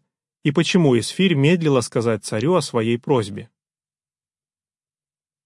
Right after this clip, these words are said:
Несомненно, Эсфирь, желая во всём угодить мужу, тщательно подготовилась к этому пиру. Среди прочего,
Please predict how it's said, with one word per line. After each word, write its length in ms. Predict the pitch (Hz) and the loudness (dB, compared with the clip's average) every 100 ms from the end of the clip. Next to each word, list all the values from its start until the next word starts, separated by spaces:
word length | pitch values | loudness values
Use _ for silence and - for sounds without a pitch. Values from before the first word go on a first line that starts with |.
| _ _ 147 | _ _ -4
Несомненно, 800 | 127 147 143 143 113 101 95 _ | -2 2 4 2 2 -6 -14 _
Эсфирь, 500 | 139 110 - 196 165 | -10 -8 0 2 2
желая 400 | 127 135 151 151 | 0 2 2 2
во 140 | 131 | 0
всём 320 | 110 - 160 123 | -2 -2 0 0
угодить 420 | 120 113 120 - | -4 -4 -6 -4
мужу, 440 | 151 208 180 165 _ _ _ _ | -2 2 0 -2 _ _ _ _
тщательно 580 | - 147 156 196 165 151 | -6 0 0 0 0 0
подготовилась 800 | 131 120 123 113 139 139 131 113 | 0 -2 -2 0 0 2 0 -4
к 80 | - | -4
этому 360 | 117 117 123 | -6 -4 -6
пиру. 420 | 123 123 104 101 _ _ _ _ _ _ _ _ _ _ _ _ _ | -6 -8 -8 -10 _ _ _ _ _ _ _ _ _ _ _ _ _
Среди 340 | - 135 120 113 | -4 -2 -2 -2
прочего, 580 | 147 190 - 131 120 | 0 0 2 0 0